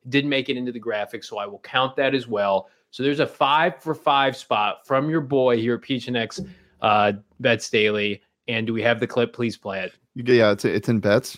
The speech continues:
Speaker 2: It's in bets. Um, we, we will play it in a second. We'll go to my picks from yesterday while, um, Jacob is downloading that. Um, my picks weren't as great. Uh, the thing that saved me, however, is going so heavy on the Chiefs at three and a half. That under was so, such a lock until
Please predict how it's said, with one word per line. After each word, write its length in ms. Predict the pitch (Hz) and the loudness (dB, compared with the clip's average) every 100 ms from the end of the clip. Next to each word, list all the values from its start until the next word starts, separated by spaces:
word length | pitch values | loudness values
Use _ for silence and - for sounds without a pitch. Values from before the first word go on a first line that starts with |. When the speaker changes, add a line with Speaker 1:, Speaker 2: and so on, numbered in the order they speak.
| - | -14
Speaker 2:
It's 140 | 107 | -6
in 120 | 104 98 | -4 -2
bets. 400 | 98 123 - - _ _ - | -2 -4 -10 -20 _ _ -10
Um, 280 | 101 92 - - - | -8 -8 -12 -20 -8
we, 120 | 117 120 | -2 2
we 140 | 127 | 4
will 180 | 123 123 | 4 2
play 280 | 139 117 104 | 4 4 4
it 40 | |
in 80 | 107 | 2
a 60 | |
second. 420 | 107 110 101 104 85 | 2 2 2 0 0
We'll 100 | 120 | 0
go 100 | 127 139 | 2 2
to 40 | |
my 200 | 123 117 | 2 2
picks 280 | 107 117 - | 2 -2 -2
from 160 | 110 | -4
yesterday 440 | 107 107 - 110 107 | -2 -4 -2 0 2
while, 320 | 104 98 92 _ _ _ | 2 0 -2 _ _ _
um, 300 | - 95 92 | -8 -6 -4
Jacob 260 | 95 101 95 | -2 0 0
is 100 | 92 | -2
downloading 460 | 98 95 92 92 95 | 0 2 2 0 2
that. 240 | 95 90 - - - _ | 0 0 -6 -20 -20 _
Um, 480 | - 95 87 87 - _ - | 0 2 2 -2 -6 _ -12
my 220 | - 123 143 | -2 0 2
picks 300 | 170 156 147 | 0 -2 0
weren't 260 | 151 143 | 0 0
as 240 | 123 127 113 | 2 2 2
great. 400 | 127 127 117 - | 2 2 2 2
Uh, 140 | 123 - - _ | 0 -2 -12 _
the 100 | 131 | -2
thing 180 | 127 214 | 0 2
that 120 | 196 | 0
saved 380 | - 170 160 143 | 0 2 2 2
me, 120 | 139 | 2
however, 360 | 123 123 117 117 | 4 4 4 2
is 100 | 113 | 2
going 240 | 127 127 | 2 0
so 260 | 120 135 123 | 0 0 2
heavy 320 | 123 117 117 | 2 2 2
on 160 | 107 110 | 2 0
the 80 | 98 | -2
Chiefs 520 | - 143 135 - - | -2 0 0 -4 -6
at 220 | 107 104 | -4 -4
three 120 | - 135 | 0 2
and 60 | |
a 40 | 127 | 2
half. 280 | 127 - - | -2 -4 -2
That 140 | 233 | 0
under 320 | 180 180 180 | 2 2 2
was 220 | 135 117 | 2 0
so, 340 | - 147 139 - | 0 2 2 0
such 300 | - 151 151 | 0 -2 0
a 60 | |
lock 400 | 123 110 113 123 | 2 4 2 2
until 440 | 123 110 117 104 | 0 2 2 2